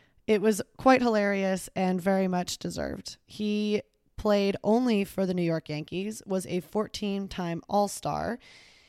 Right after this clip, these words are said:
had three thousand four hundred and sixty-five hits, which is the most, sixth most in the M L B history, and won five World Series.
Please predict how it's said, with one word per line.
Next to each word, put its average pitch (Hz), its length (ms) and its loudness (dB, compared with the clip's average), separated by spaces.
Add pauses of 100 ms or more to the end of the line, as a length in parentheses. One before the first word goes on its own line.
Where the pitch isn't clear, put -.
(340)
had 202 480 2 (100)
three 240 400 0 (140)
thousand 208 560 2
four 247 180 6
hundred 214 380 0
and 185 100 -6
sixty-five 202 680 -4
hits, - 600 -2
which - 280 -2
is 196 120 -2
the 202 120 -4
most, 180 420 -4 (160)
sixth - 400 -4
most 196 440 0
in 190 100 -2
the 180 120 -6
M 196 140 -2
L 180 120 0
B 170 160 -4
history, 160 600 -6 (640)
and 214 200 2
won 196 280 -2
five 180 420 0 (120)
World 151 240 -4
Series. - 580 -12